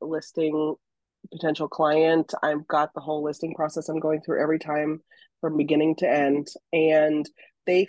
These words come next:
feel like I am listening to them. They feel like I really understand what their exact needs are and that I'm really wanting to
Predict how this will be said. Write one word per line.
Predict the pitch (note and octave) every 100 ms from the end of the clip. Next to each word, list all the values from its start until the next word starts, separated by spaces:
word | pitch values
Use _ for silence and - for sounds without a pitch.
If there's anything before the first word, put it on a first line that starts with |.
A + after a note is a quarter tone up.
| -
feel | F3 E3 D#3+ D#3 D#3+ _ _ _ _ F#3
like | E3 D#3 C#3 - - _ E3
I | D#3 D#3+ D#3+ -
am | D3 C#3+
listening | C#3+ E3+ E3
to | D#3+
them. | E3 F3 G#3 G#3 _ _
They | D#3+ D3 -
feel | D3+ D3+ D3
like | C#3+ C#3 C3+
I | D3
really | D3 D3+ D#3 C#3+
understand | D3+ C#3+ - - D3 D3 D#3+ F3+ - _
what | E3+ D#3 D3 - D#3
their | D3 D3+
exact | D3 - C#3 C#3 -
needs | C#3+ C#3+ D#3
are | D3+ G#3 - _ _ - -
and | D#3 D3
that | C#3+
I'm | C#3 C#3+
really | D3 D3
wanting | D3 D3 D3 C#3 -
to | D3+ C#3+ C#3+ C#3